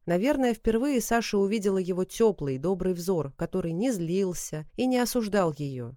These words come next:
Она стояла между молодыми людьми, и он невольно добавил:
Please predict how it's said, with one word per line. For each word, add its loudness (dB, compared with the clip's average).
Она 4
стояла 2
между 2
молодыми 2
людьми, 0
и 2
он 2
невольно 2
добавил: 2